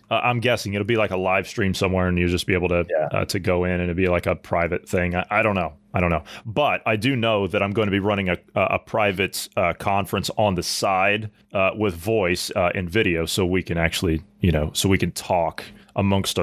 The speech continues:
Speaker 1: ourselves while it's going on.
Speaker 2: Right, right.
Speaker 1: And I've already clued in the, uh, uh, the people that I know to that. I say, "Okay, well, we're gonna be running a private call on the side,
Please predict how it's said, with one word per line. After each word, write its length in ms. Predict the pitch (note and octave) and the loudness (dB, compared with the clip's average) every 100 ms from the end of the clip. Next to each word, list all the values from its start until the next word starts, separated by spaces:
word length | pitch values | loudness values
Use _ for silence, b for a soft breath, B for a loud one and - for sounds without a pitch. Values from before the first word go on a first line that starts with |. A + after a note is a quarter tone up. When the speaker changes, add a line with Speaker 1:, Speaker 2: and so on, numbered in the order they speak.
| E2+ | -2
Speaker 1:
ourselves 600 | F#2+ G2+ F#2 F2+ E2+ - | 0 0 0 -2 -6 -10
while 280 | G2+ G2+ F#2+ | -2 0 0
it's 120 | F2+ | -2
going 260 | G2 F2 F2 | -2 0 0
on. 300 | F2 E2 - B | 0 -2 -6 B
Speaker 2:
Right, 420 | G#2+ F2+ E2 D#2+ D#2+ | -4 0 0 -2 -4
right. 320 | F2+ D#2+ D#2 - - _ | -2 0 -2 -10 -20 _
Speaker 1:
And 140 | A#2+ A2+ | -2 0
I've 100 | A2 | 0
already 200 | G#2+ F#2+ | 0 -2
clued 320 | - A2+ G2+ | -2 0 2
in 260 | G2 F#2+ F#2 | 0 0 0
the, 240 | F#2+ F2+ | 0 2
uh, 220 | E2 E2 E2 _ - | 0 0 -4 _ -2
uh, 140 | F2 | -2
the 80 | E2+ | 0
people 280 | A2 G#2 F#2 | -2 0 0
that 100 | F2+ | 2
I 120 | F2+ | 2
know 260 | F2 E2 D#2+ - | 0 -2 -4 -4
to 180 | - A#2 | 0 2
that. 200 | F2 E2 | 2 2
I 60 | E2+ | 0
say, 260 | - F2 | 0 0
"Okay, 220 | F2 E2+ | 0 0
well, 160 | E2+ E2 | 0 0
we're 140 | F2 F2+ | 0 0
gonna 120 | F2+ | 2
be 60 | E2+ | 2
running 220 | F2 D#2+ | 2 0
a 40 | |
private 320 | - F2+ E2 - | 0 0 0 -2
call 160 | E2+ | 0
on 100 | D#2+ | 0
the 60 | D#2 | -2
side, 400 | - F2 D#2+ | -2 0 0